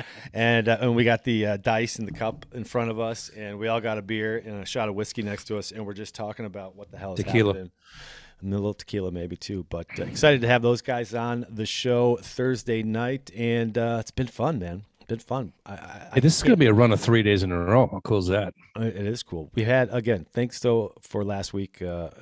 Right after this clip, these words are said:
Speaker 2: the downloads. Make sure you go out there, keep sharing that mental health check. We're gonna continue that series as well. Jamie, no last name. Love you to death. And, uh, and I can't tell you, Jeremy Retz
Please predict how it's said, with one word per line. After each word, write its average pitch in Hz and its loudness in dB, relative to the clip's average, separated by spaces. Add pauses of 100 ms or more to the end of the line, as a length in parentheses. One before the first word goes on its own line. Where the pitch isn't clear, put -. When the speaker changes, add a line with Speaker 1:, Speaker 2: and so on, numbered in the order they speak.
(180)
Speaker 2:
the 92 -10
downloads. 92 -6 (420)
Make 98 -8
sure 104 -4
you 92 -6
go 98 -2
out 92 -4
there, 98 -6
keep - -18 (140)
sharing 101 -6
that 92 -4
mental 92 -6
health 95 -6
check. - -6
We're 101 -6
gonna 90 -6
continue 107 -4
that 101 -2
series 98 -4
as 87 -6
well. 101 -6
Jamie, 104 -8
no 101 -4
last 101 -6
name. 104 -4 (420)
Love 117 2
you 120 -2
to 107 0
death. 131 0
And, 117 -2
uh, 113 0
and 113 -6 (100)
I - -12
can't 139 -6
tell 123 -4
you, 92 -6 (180)
Jeremy 135 -2
Retz 107 -6